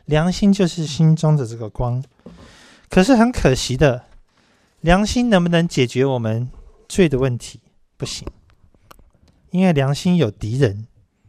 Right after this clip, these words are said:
所以我们常常讲说，人在江湖，身不由己。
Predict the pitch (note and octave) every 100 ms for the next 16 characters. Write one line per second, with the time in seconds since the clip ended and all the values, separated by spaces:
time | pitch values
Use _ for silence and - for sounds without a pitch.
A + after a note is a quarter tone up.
0 | _ _ _ - E3+ F3+ C#3+ C3 - C3+
1 | D3+ C3 G2+ - B2+ B2+ A#2+ C#3 D#3+ C3+
2 | - B2+ C#3 - - _ _ _ _ _
3 | _ - - B2 A#2+ A#2+ A#2 G2+ F2+ -
4 | -